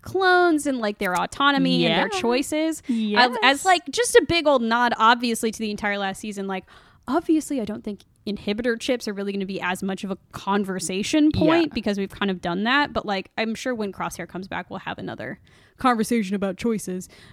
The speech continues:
Speaker 1: Um, but I like that this guy, like, yeah, kind of in what we saw in Hauser and, fuck, I hope to God with Cody,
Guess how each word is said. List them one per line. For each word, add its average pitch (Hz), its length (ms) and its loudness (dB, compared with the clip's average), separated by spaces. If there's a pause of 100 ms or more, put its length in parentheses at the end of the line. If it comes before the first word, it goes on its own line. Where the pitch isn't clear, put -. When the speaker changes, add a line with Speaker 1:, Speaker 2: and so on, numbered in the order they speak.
(140)
Speaker 1:
Um, 226 540 0 (120)
but 285 100 4
I 330 40 4
like 349 240 2
that 466 180 0
this 247 220 0
guy, 214 260 0
like, 202 260 -6
yeah, 214 140 0
kind 262 220 -2
of 349 80 -2
in 320 140 0
what 269 120 -2
we 233 120 -6
saw 208 340 -2 (300)
in 214 140 -2
Hauser 247 560 -2
and, 214 220 -4 (420)
fuck, 180 260 -8
I 165 40 -10
hope 180 280 -8
to 202 60 -14
God 170 240 -6
with 190 140 -14
Cody, - 420 -8